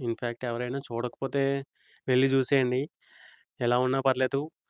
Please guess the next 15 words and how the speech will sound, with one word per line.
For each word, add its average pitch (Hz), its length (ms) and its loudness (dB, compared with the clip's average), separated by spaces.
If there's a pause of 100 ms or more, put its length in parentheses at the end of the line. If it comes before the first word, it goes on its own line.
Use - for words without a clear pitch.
బాగున్నా, 123 540 0
బాగోకపోయినా, 120 640 -2
నచ్చినా, 117 440 0
నచ్చకపోయినా, 117 580 -4
ఎట్లొచ్చినా 123 440 0
నేనైతే 120 380 0
అప్‌లోడ్ 120 280 -2
చేద్దామని 120 420 -2
ఫిక్స్ - 260 -4
అయ్యాను 123 280 2
కాబట్టి 120 460 -4
ఖచ్చితంగా 120 440 -2
నేనైతే 117 340 -2
అప్‌లోడ్ 113 340 -4
చేస్తాననమాట. 110 600 -10